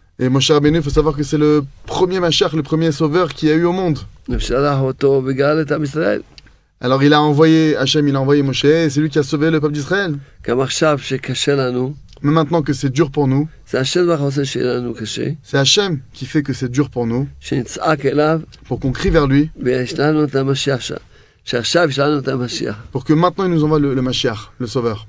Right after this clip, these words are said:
Speaker 2: וצריכים לדעת שהמשיח הוא רחמן.
Speaker 1: Il faut savoir que le Mashiach, il est miséricordieux.
Speaker 2: הוא טוב.
Speaker 1: Il est bon.
Speaker 2: גם אלה שרחוקים,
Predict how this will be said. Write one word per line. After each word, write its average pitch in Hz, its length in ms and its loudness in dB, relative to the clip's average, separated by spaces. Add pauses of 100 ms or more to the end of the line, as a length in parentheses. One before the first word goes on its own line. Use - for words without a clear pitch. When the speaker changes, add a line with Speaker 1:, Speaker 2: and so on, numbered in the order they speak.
Speaker 2:
וצריכים - 360 -2
לדעת 160 340 0
שהמשיח 147 540 0
הוא 160 760 -2
רחמן. 143 440 0 (520)
Speaker 1:
Il 131 60 0
faut 131 100 -6
savoir 160 240 0
que 170 80 0
le 156 60 4
Mashiach, 151 380 0
il 156 60 2
est 156 40 2
miséricordieux. 147 680 2
Speaker 2:
הוא 143 140 0
טוב. 139 460 2 (200)
Speaker 1:
Il 143 120 2
est 147 160 4
bon. 185 160 2 (580)
Speaker 2:
גם 160 220 0
אלה 175 240 2
שרחוקים, 143 1500 -2